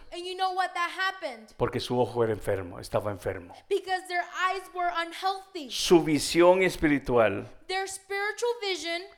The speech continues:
Speaker 2: lamentablemente, hermanos,
Speaker 1: sadly,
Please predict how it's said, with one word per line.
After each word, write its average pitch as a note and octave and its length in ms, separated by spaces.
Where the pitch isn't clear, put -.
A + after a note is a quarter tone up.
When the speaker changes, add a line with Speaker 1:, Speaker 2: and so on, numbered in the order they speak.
Speaker 2:
lamentablemente, D3+ 1000
hermanos, A2+ 840
Speaker 1:
sadly, F#4 640